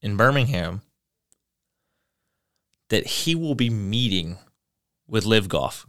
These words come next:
'cause they want him in some sort of analyst role. They want him involved with the media side of it. And Charles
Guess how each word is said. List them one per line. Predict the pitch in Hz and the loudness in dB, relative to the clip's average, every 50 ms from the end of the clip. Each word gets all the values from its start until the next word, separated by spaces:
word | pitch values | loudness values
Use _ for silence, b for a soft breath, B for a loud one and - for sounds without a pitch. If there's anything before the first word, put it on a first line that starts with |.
| - _ _ | -20 _ _
'cause | - - | -2 2
they | 107 107 | 2 2
want | 101 95 127 156 180 - | 2 2 0 0 -2 0
him | - 160 147 127 123 120 - - - _ _ _ _ _ _ _ _ _ _ _ _ _ _ - | 0 0 2 2 2 0 -2 -6 -14 _ _ _ _ _ _ _ _ _ _ _ _ _ _ -10
in | - 104 98 | -8 -2 0
some | - - - - 147 147 175 180 | 2 2 4 4 4 2 2 2
sort | 160 - - 151 151 143 | 0 2 2 4 4 4
of | 123 107 - - - - | 4 2 0 -6 -2 0
analyst | 110 120 131 135 135 131 131 131 131 127 123 - - - - - - - _ | 2 2 4 4 4 4 4 4 4 4 4 2 0 -2 -4 -8 -12 -18 _
role. | 113 107 107 113 113 113 117 117 113 113 113 117 120 113 - _ _ _ _ _ _ _ _ _ _ _ _ _ _ | -14 -4 0 2 4 6 6 6 6 6 4 4 2 0 -6 _ _ _ _ _ _ _ _ _ _ _ _ _ _
They | - | -6
want | 104 113 127 135 | -4 -4 -2 0
him | 135 | 0
involved | 117 104 98 87 107 107 113 120 123 123 120 107 107 | 0 0 0 2 4 6 6 8 8 6 4 2 0
with | 117 107 | -2 -2
the | 92 90 | -2 -4
media | 90 95 101 107 113 117 117 113 110 113 113 110 | -4 -2 0 0 2 2 4 4 4 4 4 4
side | - - 117 113 113 113 | 4 4 4 4 4 4
of | 113 101 | 2 2
it. | 110 113 110 - - - _ _ _ _ _ _ _ _ _ _ _ _ _ _ _ _ _ _ _ _ _ _ _ _ _ _ _ _ _ _ _ _ _ - | 0 0 -2 -4 -10 -20 _ _ _ _ _ _ _ _ _ _ _ _ _ _ _ _ _ _ _ _ _ _ _ _ _ _ _ _ _ _ _ _ _ 2
And | 120 123 123 131 143 147 147 - | 2 2 4 2 0 -4 -6 -2
Charles | - 131 117 113 117 123 139 139 139 - - - - | 2 4 4 6 6 4 2 0 -2 -2 -4 -4 -6